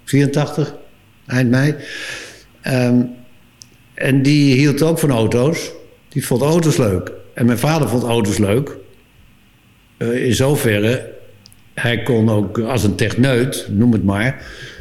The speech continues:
een, eh, contactpuntjes verwisselen in zijn auto. Ondanks dat hij gewoon een, eh, een commissionair aan effecten geweest is. Hè, dus een soort bankier. Een eigen bedrijf in Amsterdam.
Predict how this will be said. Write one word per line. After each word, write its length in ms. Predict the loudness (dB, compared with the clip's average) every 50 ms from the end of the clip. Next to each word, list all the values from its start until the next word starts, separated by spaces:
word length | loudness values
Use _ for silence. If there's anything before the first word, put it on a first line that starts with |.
| -4 0 0 2 2 0 -2 -2
een, 340 | 0 0 0 0 0 -2
eh, 400 | -4 -4 -4 -4 -4 -4 -4 -6 -8 -10 -4 -2
contactpuntjes 680 | -2 -2 0 0 -2 0 0 2 2 2 2 2 2 2
verwisselen 640 | 2 2 2 2 2 2 2 2 2 2 0 -2 -6 -10 -8 -4
in 120 | -2 0
zijn 140 | 2 2 2
auto. 500 | 2 2 2 2 0 0 -2 -4 -8 -14 -18 -20 -20 _
Ondanks 440 | -4 0 2 2 2 2 0 0 0
dat 180 | 0 0 0 2
hij 200 | 2 2 2 0
gewoon 380 | 0 2 2 2 4 4 4
een, 440 | 4 4 4 4 4 4 4 4 2 0 0
eh, 60 | -4 -8 -14 -16 -16 -18 -20 -20 -20 -20 -20 -20 _ _ _ _
een 140 | -6 -4 -2
commissionair 500 | 0 2 2 2 2 2 2 2 2 2
aan 80 | 0 0
effecten 380 | 0 0 -2 -2 0 -2 -2
geweest 360 | 0 0 0 0 0 0 -2 -4
is. 360 | -4 -4 -6 -10 -14 -16 -20 _ _ _
Hè, 180 | -2 -2 0
dus 120 | 0 0 -2
een 60 | -2
soort 280 | -2 0 -2 0 0
bankier. 460 | 0 -2 -2 0 2 2 2 2 2 0 -6 -12 -18 -20 -20 -20 _ _ -18 -18 -18 -20 -20 _ _ _ _ _
Een 140 | -8 -6 -4
eigen 220 | -2 -2 0 0 0
bedrijf 340 | 0 0 0 0 0 0
in 60 | 0 0
Amsterdam. 580 | 0 -2 -2 -2 -2 -2 0 0 -2 -4 -6